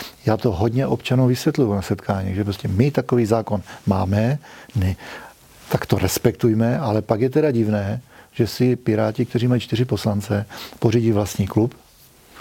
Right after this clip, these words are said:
mají vlastně předsedu klubu, místo předsedy, aparát. A mimochodem, v minulém volebním období, eh, kolega Pirát Pikal přišel s-, tenkrát s pozměňovacím návrhem,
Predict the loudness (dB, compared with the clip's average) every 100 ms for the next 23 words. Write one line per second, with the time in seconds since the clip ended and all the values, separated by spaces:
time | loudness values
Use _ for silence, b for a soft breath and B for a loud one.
0 | B B B B 2 4 4 0 -4 -2
1 | -4 -2 -2 2 2 2 2 2 0 0
2 | 0 -2 -4 -6 -4 -2 0 0 0 2
3 | 0 0 -2 -8 B B B B B B
4 | -4 0 2 2 2 2 2 2 2 -2
5 | B B 2 2 4 4 2 2 0 2
6 | 2 2 4 2 0 B B B -6 0
7 | 2 0 -2 -12 -18 -2 0 2 0 0
8 | 0 0 -2 -4 0 0 -2 -8 -2 0
9 | 0 -2 -8 -12 -14 -4 -2 2 2 0
10 | -2 -10 -12 -14 -14 0 2 4 2 2
11 | 0 2 0 0 0